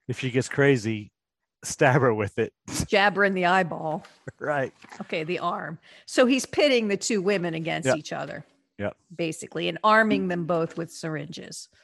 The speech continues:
Speaker 2: with unknown material. We don't know what's in 'em.
Speaker 1: Yep. So the two women go down to the basement.
Speaker 2: To the
Speaker 1: Maxwell
Speaker 2: special, the special treatment room is
Speaker 1: Yes.
Speaker 2: what I have, he says.
Speaker 1: Maxwell locks the door.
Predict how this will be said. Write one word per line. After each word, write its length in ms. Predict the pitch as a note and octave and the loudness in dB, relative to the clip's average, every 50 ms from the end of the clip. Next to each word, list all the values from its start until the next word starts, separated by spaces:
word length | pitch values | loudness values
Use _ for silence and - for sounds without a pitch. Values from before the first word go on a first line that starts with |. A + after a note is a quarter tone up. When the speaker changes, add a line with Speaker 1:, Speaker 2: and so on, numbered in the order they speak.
| _ _ _ - | _ _ _ -6
Speaker 2:
with 180 | G3 F#3+ - - | -6 -6 -4 0
unknown 480 | G#3+ G3+ G3 F#3+ F#3 F#3 F#3 F3+ E3+ E3 | 2 2 4 4 4 2 2 2 2 0
material. 640 | E3 D#3+ - - E3 D3 C#3 C#3 C3+ - - - - _ | -2 -4 -4 -6 -6 -6 -6 -8 -10 -10 -14 -16 -14 _
We 160 | F3+ F3 E3+ | -4 -4 -2
don't 180 | E3 D#3+ D#3 D3+ | -2 -2 -4 -6
know 120 | D3 D3 D3+ | -8 -10 -10
what's 220 | E3 - C3 - | -12 -14 -14 -14
in 100 | C#3 B2+ - | -14 -12 -12
'em. 160 | - D3 D3+ - _ _ _ _ _ _ _ _ | -14 -16 -16 -20 _ _ _ _ _ _ _ _
Speaker 1:
Yep. 180 | D3+ D#3+ - _ _ _ _ _ _ _ _ _ _ _ _ _ _ _ _ _ | 0 0 0 _ _ _ _ _ _ _ _ _ _ _ _ _ _ _ _ _
So 300 | - - E3 D#3+ D3+ C#3+ | 2 4 6 6 8 6
the 100 | C3+ B2 | 4 2
two 220 | - - E3+ F3 | 2 2 2 4
women 400 | E3+ E3+ E3+ D#3+ D#3+ D#3 C#3+ C3+ | 4 2 2 2 0 -2 -4 -4
go 240 | A2+ C3+ D3 D3+ D3 | -2 0 0 0 2
down 260 | C3+ D3 C#3+ C#3+ C#3+ C3 | 0 0 0 0 0 -2
to 100 | - C#3+ | -4 -4
the 120 | A#2 B2 | -4 -4
basement. 560 | A#2 C3 C#3+ D#3 D3 - - A#2+ G#2+ F#2+ D#2 - _ _ _ _ _ _ _ _ G#2 G#2+ | -2 2 0 0 0 -2 -6 -6 -6 -8 -8 -12 _ _ _ _ _ _ _ _ -4 -2
Speaker 2:
To 100 | G#2 G2+ | -2 0
the 20 | |
Speaker 1:
Maxwell 60 | F2 F2+ - - A2 G#2+ G2 G#2 | -2 -2 -4 2 4 6 6 6
Speaker 2:
special, 400 | G#2 G#2+ G#2 G2 F#2+ F#2 - - _ - - _ _ _ | 4 2 2 0 0 -2 -6 -14 _ -20 -20 _ _ _
the 80 | - F#3+ | -8 -8
special 480 | - - - A#3+ B3+ B3+ - B3 G#3+ | -8 -2 2 2 2 2 2 -2 -2
treatment 500 | G#3 - - G#3+ F#3+ F3+ - D#3+ - - | -2 -2 0 0 0 2 0 -2 -4 -4
room 400 | - D#3+ G3 G3 - C#3 C3+ D#3 - - _ - - | -6 -6 -6 -6 -6 -8 -8 -10 -12 -14 _ -20 -10
is 120 | - - - | -6 -6 -6
Speaker 1:
Yes. 80 | F2+ - | -4 -6
Speaker 2:
what 140 | - - - G#3+ - | -8 -6 -6 -4 -2
I 40 | - | -2
have, 200 | C#3+ A2 - - | -4 -4 -6 -8
he 140 | - - E3+ | -6 -6 -6
says. 480 | D#3+ - - E3+ - - - - - - _ _ _ _ _ _ _ _ _ _ _ _ _ _ G2 F#2 | -4 -2 -4 -4 -4 -4 -6 -10 -12 -16 _ _ _ _ _ _ _ _ _ _ _ _ _ _ -18 -14
Speaker 1:
Maxwell 600 | F#2 G2+ G2+ G#2 G2+ - - - B2+ A#2 G#2+ G2+ | -6 -4 -4 -4 -4 -6 -8 -2 0 0 2 2
locks 360 | G2+ G#2 G#2+ G2+ - - - | 2 0 0 -2 -6 -12 -18
the 100 | - F#2 | -18 -10
door. 420 | - A2+ A#2 B2 G#2+ D#2+ - - | -6 -4 -2 -2 -2 -4 -6 -10